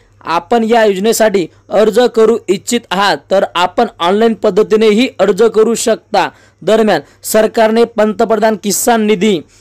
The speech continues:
योजनेच्या अंतर्गत शेतकऱ्यांच्या खात्यात पैसे टाकले आहेत. जर आपल्याला आपले नाव पाहायचे असेल, तर आपण ऑनलाइन पद्धतीने नावे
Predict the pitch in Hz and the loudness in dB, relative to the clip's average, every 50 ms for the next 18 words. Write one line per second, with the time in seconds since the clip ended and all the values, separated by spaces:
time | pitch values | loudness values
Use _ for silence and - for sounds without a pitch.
0 | _ _ - 165 190 208 196 220 226 226 226 - 240 240 226 - - 175 185 196 | _ _ -4 0 0 0 2 2 0 0 0 0 0 0 0 -2 -4 -6 -6 -4
1 | 175 202 220 208 190 180 147 - - _ _ - - - 226 233 226 - - - | -2 -2 -2 0 0 0 -2 -2 -10 _ _ -10 -4 0 0 0 0 -2 -10 -4
2 | - 233 220 226 233 220 - 247 233 220 226 - 247 208 - - 220 214 - - | -2 0 2 2 0 0 0 -2 -2 -2 -2 -2 -4 -4 -2 -2 -2 -4 -2 -2
3 | 226 214 214 - 247 240 - - - 208 185 - 208 220 226 233 202 190 196 175 | -2 0 0 2 0 -2 0 0 -4 -4 -2 -2 0 0 2 2 2 2 2 0
4 | 135 - _ _ _ 175 151 170 220 240 240 233 156 175 - - 247 220 220 220 | -2 -6 _ _ _ -12 -4 0 2 2 2 0 0 -4 -6 -6 -2 -2 0 0
5 | 226 220 - - 185 - - 233 220 226 220 214 214 214 214 214 - 190 185 196 | 0 -2 -2 -4 -10 -10 -6 -2 -2 -2 0 0 0 0 0 0 0 0 2 0
6 | 185 - - 214 - - 196 214 - - 220 185 170 - - _ _ - 240 220 | 0 0 -4 -4 -4 -2 -2 -2 0 2 0 0 0 -2 -10 _ _ -2 0 2
7 | 214 214 202 - 254 - - - 180 185 196 208 220 233 233 208 - 220 208 185 | 2 2 0 0 -2 -2 -2 -4 -4 -2 0 2 2 0 0 0 -2 -2 0 0
8 | 208 196 170 214 214 226 240 247 240 - _ _ _ _ - 202 196 202 208 226 | 0 0 0 0 0 2 0 0 -2 -4 _ _ _ _ -6 -2 -2 0 2 0